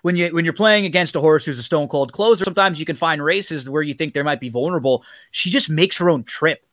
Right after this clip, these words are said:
like, in almost every single race. So I, I, I will include her. The horse who I'm, I'm very interested in is the one, War Like Goddess, who won her first two starts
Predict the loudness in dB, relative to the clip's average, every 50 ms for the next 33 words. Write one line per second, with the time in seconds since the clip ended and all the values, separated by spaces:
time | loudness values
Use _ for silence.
0 | _ _ _ _ -4 -4 -2 -2 -2 -2 0 0 0 0 0 0 0 0 0 0
1 | -2 -2 -2 -2 -2 0 0 0 0 0 0 2 2 2 4 2 0 -2 0 -2
2 | -4 -4 -4 _ 0 0 2 2 2 2 2 0 0 -2 -2 2 2 2 2 2
3 | 0 0 -2 -2 -6 -12 -12 _ 0 2 4 4 4 4 4 2 4 4 4 4
4 | 2 0 2 4 4 4 2 2 -2 -4 -4 -2 -2 -2 -2 -4 -4 -6 -4 -4
5 | -4 -4 -2 0 0 0 -2 -2 -6 -10 _ -8 -2 2 4 4 4 4 2 0
6 | -2 -4 -4 -4 -2 -2 -2 -2 -2 -4 -6 -8 -8 -8 -6 -6 -6 -6 -10 -14
7 | -20 _ _ 0 2 2 2 2 2 0 0 0 0 0 0 0 0 -4 -6 -4
8 | -4 -4 -4 -2 0 2 4 4 4 2 0